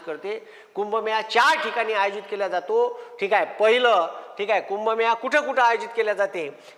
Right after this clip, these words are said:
तर कुंभमेळा आयोजित केला जातो गंगा नदीच्या काठावर हरिद्वार, ठीक आहे. कुठं? हरिद्वार, उत्तराखंड. दुसरं, ठीक आहे, ए, प्रयागराज म्हणजेच इलाहाबाद, ठीक आहे, प्रयागराज ह्या आहे गंगा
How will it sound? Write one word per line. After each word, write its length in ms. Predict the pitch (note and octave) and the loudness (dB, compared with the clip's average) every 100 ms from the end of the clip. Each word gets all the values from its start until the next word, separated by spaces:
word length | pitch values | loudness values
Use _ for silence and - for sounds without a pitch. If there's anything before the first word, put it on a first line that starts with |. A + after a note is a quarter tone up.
| - | -2
तर 60 | |
कुंभमेळा 540 | A3 G#3+ G#3+ A3 A3 G#3+ | -2 -2 0 0 4 4
आयोजित 300 | G3 G3 G#3 | 4 2 -4
केला 180 | G#3 G3+ | -2 0
जातो 260 | F#3+ F#3+ A3 | 0 0 -2
गंगा 340 | F3+ F3+ G#3+ | -2 0 0
नदीच्या 400 | G#3 G3 G3 G3+ | 0 -2 -2 -2
काठावर 400 | F#3+ E3+ - G3+ | 0 0 2 2
हरिद्वार, 580 | F#3 D3+ G3 F#3 D#3 C3+ A2+ - - - - | 0 -2 -2 2 2 0 -4 -14 -20 -14 -6
ठीक 140 | G3 | 2
आहे. 180 | A3+ C#3+ - - - | 2 2 -6 -14 -12
कुठं? 460 | F3 G#3+ G#3+ A3 - - - | 0 4 4 2 -6 -14 -2
हरिद्वार, 500 | F3 A3 G#3+ G#3 A3 | -2 0 2 2 2
उत्तराखंड. 720 | C4 B3+ B3+ A3+ F#3 D3 B2+ - - - - | -4 -4 0 2 0 -6 -12 -16 -20 -20 -16
दुसरं, 640 | D3+ A#3 - B3+ B3 F#3+ F3+ - - | -8 -6 0 4 6 4 2 -6 -10
ठीक 140 | G3+ G3 | -4 2
आहे, 280 | F3+ A3 A#3 | 2 2 0
ए, 180 | E3+ C3 - | -2 -6 0
प्रयागराज 680 | G3 A3 B3 B3+ G#3 F3 D3+ | 4 6 4 2 0 0 -4
म्हणजेच 400 | F#3+ G#3+ A#3 A3+ | -8 -6 -8 -6
इलाहाबाद, 640 | A3 G#3+ F#3 D#3+ C#3 - - - - | 0 2 2 -2 -4 -12 -20 -20 -12
ठीक 140 | G#3 | -2
आहे, 100 | - | 0
प्रयागराज 640 | F3+ G3 G#3+ A3 F#3+ D#3+ C#3+ | 0 4 4 4 0 -4 0
ह्या 120 | F#3 | 2
आहे 120 | C4 | 2
गंगा 400 | A3 A3 G#3+ A3+ | 0 -4 -2 -4